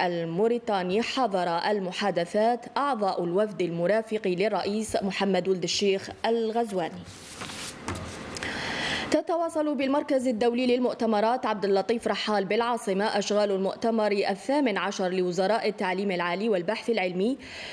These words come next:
في الوطن العربي على مستوى الوزراء. أشغال اليوم الثالث والأخير افتتحت بكلمة للمدير العام للمنظمة العربية للتربية والثقافة والعلوم،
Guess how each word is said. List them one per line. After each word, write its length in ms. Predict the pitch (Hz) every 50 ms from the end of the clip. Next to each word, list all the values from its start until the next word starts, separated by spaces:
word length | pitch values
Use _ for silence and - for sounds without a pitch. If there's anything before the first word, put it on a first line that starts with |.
| -
في 320 | - - 269 294 302 302 294
الوطن 420 | 294 311 320 311 311 269 262 254
العربي 600 | 240 233 202 220 240 233 214 202 202 240 269 277
على 360 | 262 233 233 226 226 214 208 196
مستوى 560 | 202 220 277 285 - - - 220 208 202 185
الوزراء. 760 | 180 170 175 202 226 202 220 220 220 202 170 - - - - - - - - - - -
أشغال 400 | 185 190 - 196 196 196 190 185
اليوم 240 | 180 190 190 190 185
الثالث 460 | 180 180 - 185 175 175 170 - 185
والأخير 720 | 180 190 196 - 175 170 - - 220 220 226 220 - -
افتتحت 800 | 208 - - - - 269 262 - 240 202 - - 226 233 -
بكلمة 500 | 190 196 185 - 220 220 208 196 185 180 180 226
للمدير 520 | 233 240 214 196 185 180 165 202 202 190
العام 300 | 175 175 180 226 254 254
للمنظمة 560 | 202 185 180 180 175 170 165 190 202 208 196 190
العربية 560 | 190 175 180 180 165 175 170 175 214 233 240 254
للتربية 640 | 254 208 - - 196 180 175 160 196 208 202 202 208 -
والثقافة 640 | 247 220 180 170 - 180 170 - 196 196 202 196 226
والعلوم، 640 | 220 202 180 170 165 170 175 185 208 226 240 240